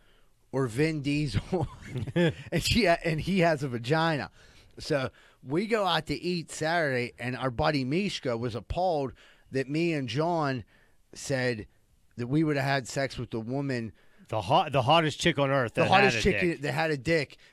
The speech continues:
Speaker 1: but still had a vagina. But she
Speaker 2: Right,
Speaker 1: had a
Speaker 2: we,
Speaker 1: di-
Speaker 2: we got that,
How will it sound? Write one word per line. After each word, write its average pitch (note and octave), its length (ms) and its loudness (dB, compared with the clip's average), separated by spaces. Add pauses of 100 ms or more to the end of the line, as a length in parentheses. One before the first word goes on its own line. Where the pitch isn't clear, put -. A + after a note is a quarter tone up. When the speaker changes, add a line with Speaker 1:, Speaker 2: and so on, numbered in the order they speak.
Speaker 1:
but C#3 140 -4
still C4 260 2
had A3 160 4
a F#3+ 60 2
vagina. D#3+ 600 0 (580)
But C#3 120 -4
she E3+ 120 0
Speaker 2:
Right, C#3 200 8
Speaker 1:
had E3 40 4
a D3+ 40 2
Speaker 2:
we, C#3+ 160 4
Speaker 1:
di- E3+ 80 -2
Speaker 2:
we F3 200 4
got D#3+ 280 2
that, C3+ 280 2